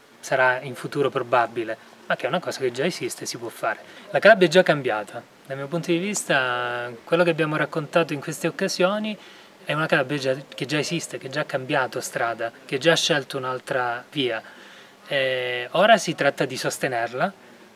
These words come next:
di, probabilmente di amplificarla, di renderla più attuale,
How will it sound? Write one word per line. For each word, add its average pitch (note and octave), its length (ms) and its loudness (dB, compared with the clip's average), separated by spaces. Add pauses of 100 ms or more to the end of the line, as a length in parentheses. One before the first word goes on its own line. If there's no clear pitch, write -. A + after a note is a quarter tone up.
(160)
di, B2+ 520 -6
probabilmente C#3+ 600 -4
di C3 60 -2
amplificarla, C3 840 -4
di C3+ 140 -6
renderla A#2+ 580 -4
più B2+ 200 -10 (220)
attuale, B2 600 -4